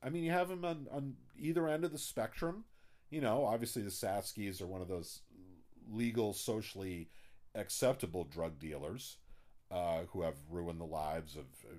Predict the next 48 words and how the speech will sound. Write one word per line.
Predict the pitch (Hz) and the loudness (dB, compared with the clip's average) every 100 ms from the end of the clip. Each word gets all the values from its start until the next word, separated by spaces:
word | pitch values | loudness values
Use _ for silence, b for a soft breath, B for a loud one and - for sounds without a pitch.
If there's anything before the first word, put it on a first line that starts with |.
| - 92 | -10 -4
millions | 104 98 92 82 | -2 -2 -4 -6
of | - | -6
people | 95 80 85 85 | -6 -4 -2 -2
in, | 76 78 - | -6 -10 -6
in | 107 101 | -4 0
this | 104 - | -2 -2
country | 98 90 98 87 | -4 -4 -4 -2
and | 85 80 | -4 -2
worldwide, | 85 80 73 85 95 90 | -2 -2 0 2 4 2
probably. | - 76 78 73 82 - b b b | 0 -2 -2 2 4 4 b b b
But | - - | -10 -8
they | 220 | -6
made | 226 190 139 | -4 -4 0
billions. | 196 302 269 - - - - - - - - _ _ 156 | 0 2 -2 -6 -12 -16 -20 -20 -20 -20 -20 _ _ 0
I | |
think | 160 262 | 0 0
they | 247 | 2
got | 220 190 | 2 2
fined, | - 165 175 196 | 2 2 2 2
like, | 147 107 | 0 0
two | - 170 156 | -2 -4 -2
billion | 90 113 139 143 110 | 2 2 2 0 0
dollars | 104 127 147 143 98 | 2 4 2 2 -2
or | |
three | 90 - 123 | -8 -2 -2
billion | 95 101 110 120 117 | 0 0 0 0 0
dollars. | 92 107 135 156 | 0 2 0 -2
And, | 185 214 | -6 -4
"Yeah, | 240 | -4
fine, | - 120 139 | -2 -2 0
we'll | 113 | -2
just | 101 | -4
write | 101 104 98 | -4 -4 -4
you | |
a | |
check, | 90 - 92 - | -6 -6 -6 -8
whatever." | 78 80 82 85 87 | -6 -4 -4 -8 -8
You | |
know, | 76 92 | -8 0
they're | 120 | 4
not | 117 - | 4 4
personally | 110 101 - 98 95 | 0 -2 -4 -6 -6
liable | 85 80 87 85 85 | -2 0 0 -2 -6
for | 82 82 | -6 -8
anything. | 82 80 85 85 82 | -8 -8 -8 -8 -8
It's | 78 | -8
all | 87 80 80 | -4 -4 -4
the | 80 | -8